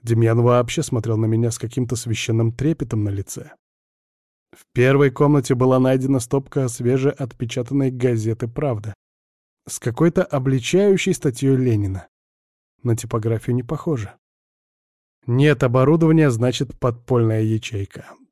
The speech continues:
Так надо валить всех и концы в воду, иначе меня позже достанут какие-нибудь бомбисты.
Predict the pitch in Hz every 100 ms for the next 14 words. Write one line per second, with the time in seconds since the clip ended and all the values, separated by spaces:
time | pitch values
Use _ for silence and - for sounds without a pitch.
0 | - 117 117 113 113 113 113 120 120 120
1 | - - 120 - 117 120 113 - 123 117
2 | 131 131 113 123 143 117 113 123 120 117
3 | - 151 120 120 117 156 139 113 117 135
4 | 127 120 113 107 127 123 120 113 - 165